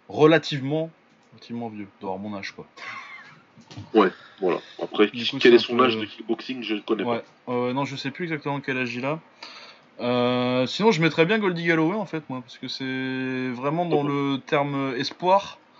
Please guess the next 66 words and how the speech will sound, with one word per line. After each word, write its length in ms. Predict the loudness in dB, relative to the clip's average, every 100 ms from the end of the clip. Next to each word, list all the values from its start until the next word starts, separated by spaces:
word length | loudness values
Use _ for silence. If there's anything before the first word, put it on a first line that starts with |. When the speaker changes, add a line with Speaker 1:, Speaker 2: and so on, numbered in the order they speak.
| -20 -10
Speaker 2:
Lui, 140 | 0 4
il 60 |
est 20 |
jeune, 200 | 6 4 0
c'est 100 | -2
un, 260 | 0 0
c'est 120 | 2 4
un 40 |
vrai 40 | 6
Speaker 1:
Ouais, 40 |
Speaker 2:
espoir. 280 | 6 4 2
Speaker 1:
c'est 200 | -4 -2
un 100 | -2 0
vrai 180 | 2 2
jeune, 340 | 2 0 -2
euh, 720 | -2 -4 -4 -4 -6 -8 -10 -10
qui 100 | -6
a, 560 | -4 -2 -2 -2 -4 -6
qui 140 | 0
m'a 100 | 2
montré 280 | 2 0 0
des 100 | 0
trucs 180 | -2 -6
qui 80 | -2
me 80 |
donnent 160 | 0 0
de, 240 | -2 -2
de 100 | -2
l'espoir 280 | -2 0 -2
pour 100 | -2
l'année. 120 | -2 -2
Du 60 | -4
coup, 140 | -4
dans 80 | -2
l'esprit, 280 | -2 -4 -6
je 60 |
trouve 160 | -6 -8
que 100 | -6
c'est 140 | -4
pas 120 | -2
mal 100 | 0
dans 100 | 0
l'esprit 240 | -2 -4 -2
de 60 |
la 60 | -2
récompense, 380 | -2 -6 -10 -8
même 100 | -8
s'il 160 | -6 -8
a 60 |
perdu. 360 | -4 -4 -4 -8 -16 -20 -20 _ _ -14 -10 4
Speaker 2:
Ouais, 80 | 6
ouais, 260 | 8 6
non, 120 | 2 -4
mais 80 | -4
c'est, 80 | -2
Speaker 1:
Donc, 140 | 0
Speaker 2:
t'as 120 | 2
raison. 260 | 2 0 -4 -10 -4
Speaker 1:
euh, 40 |
Goldie 220 | 0 0 2
Galloway, 340 | 4 4 2
ça 120 | -2
me 60 | -6
plaît 140 | -6
bien, 160 | -6 -6
moi. 140 | -8